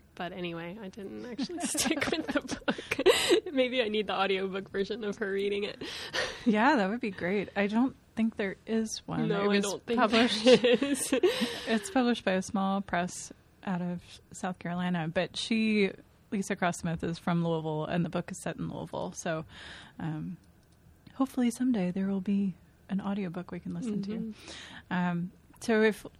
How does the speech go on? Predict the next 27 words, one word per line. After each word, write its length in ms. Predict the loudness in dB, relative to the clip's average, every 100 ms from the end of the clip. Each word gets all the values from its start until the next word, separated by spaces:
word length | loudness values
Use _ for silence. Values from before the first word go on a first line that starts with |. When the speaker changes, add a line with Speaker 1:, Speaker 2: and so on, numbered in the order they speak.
| -16 0
Speaker 2:
what 180 | 2
you 120 | 4 4
liked 280 | 4 2
about 320 | 2 4 2 2
Bluebird, 420 | -2 -2 -4 -2
Bluebird 480 | -4 -2 -2 -2 -2
was 300 | -6 -6 -6
the 140 | -6
dynamics 600 | -4 -4 -2 -2 -2 -6
between 480 | -8 -6 -2 -2 -2
Darren 320 | -2 -2 -2
and 120 | -2
Randy 540 | -2 -2 -4 -4 -4 -4
and 220 | -2 -2
Darren 280 | -2 -2 -2
and 100 | -2
his 160 | -4
wife 240 | -6 -6 0
Lisa, 460 | 0 2 2 2 0 -14 -8 0
you 100 | 2
might 160 | 4
wanna 220 | 4 4
check 280 | 4 0 0
out 280 | 0 0 -2
Whiskey 300 | -6 -6 -2
and 140 | -2
Ribbons. 560 | -2 -4 -8 -8 -8